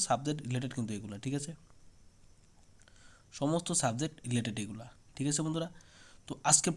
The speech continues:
প্রথম তোমাদের সম্পূর্ণ নাম হচ্ছে এলএডি, ঠিক আছে? তো এলএডির সম্পূর্ণ নাম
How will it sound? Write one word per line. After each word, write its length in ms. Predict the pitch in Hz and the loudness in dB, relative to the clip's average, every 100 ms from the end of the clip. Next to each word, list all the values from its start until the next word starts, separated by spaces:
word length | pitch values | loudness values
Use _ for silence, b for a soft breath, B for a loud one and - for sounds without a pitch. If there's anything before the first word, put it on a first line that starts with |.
| 160 | 2
প্রথম 480 | 156 185 202 202 - - - | 0 2 2 2 0 -12 0
তোমাদের 300 | 139 120 117 | 2 4 2
সম্পূর্ণ 380 | 113 127 127 147 | 2 2 2 2
নাম 80 | 143 117 | 4 2
হচ্ছে 160 | - 113 - | -2 -8 0
এলএডি, 760 | 170 175 - 131 113 107 101 - b b b b | 2 2 0 -2 -2 -2 -4 -6 b b b b
ঠিক 120 | - 156 | -2 0
আছে? 120 | 151 156 - | 0 0 -2
তো 100 | - - | -4 2
এলএডির 600 | 170 190 185 180 170 170 - | 6 8 6 2 2 2 4
সম্পূর্ণ 340 | 147 151 175 180 | 4 2 2 6
নাম 140 | 165 | 6